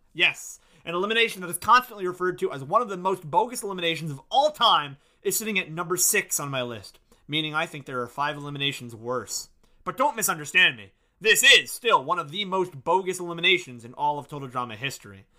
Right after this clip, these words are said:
Basically, we have an episode where the eliminated campers talk about the state of the game and who they're rooting for and against in the final five, out of Owen, Heather, Lashana, Duncan, and Gwen. Well, this all leads to a dramatic reveal where Chris shows up and explains to the eliminated campers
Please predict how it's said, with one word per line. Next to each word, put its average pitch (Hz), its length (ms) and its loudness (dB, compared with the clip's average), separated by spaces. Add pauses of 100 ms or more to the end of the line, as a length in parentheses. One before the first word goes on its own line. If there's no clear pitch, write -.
(160)
Basically, 202 380 2
we 185 160 0
have 202 100 4
an 202 80 0
episode 190 300 -4
where 180 100 0
the 160 80 -2
eliminated 226 480 -4
campers 190 380 0
talk 180 260 0
about 175 180 -4
the - 60 -14
state 151 240 -6
of 127 80 -12
the 139 60 -12
game 233 320 2
and 139 100 -6
who 160 100 0
they're 131 140 -2
rooting 202 300 -4
for 208 260 -12
and 135 100 -10
against 165 400 -2
in 139 80 -12
the 131 60 -12
final 127 240 -6
five, 123 420 -2 (140)
out 139 100 -10
of 127 120 -12
Owen, 165 300 -4
Heather, 135 260 -4
Lashana, 117 480 -10
Duncan, 107 280 -14
and 110 120 -18
Gwen. 120 260 -10 (420)
Well, 123 120 -10
this 175 160 2
all 165 160 4
leads 190 240 -8
to 151 100 -10
a 147 60 -4
dramatic 180 480 2
reveal 196 500 -2 (220)
where 202 120 -8
Chris 320 300 2
shows 180 260 2
up 147 200 0
and 147 80 -10
explains 196 480 -2
to 143 80 -12
the 127 80 -6
eliminated 123 420 -10
campers 170 420 0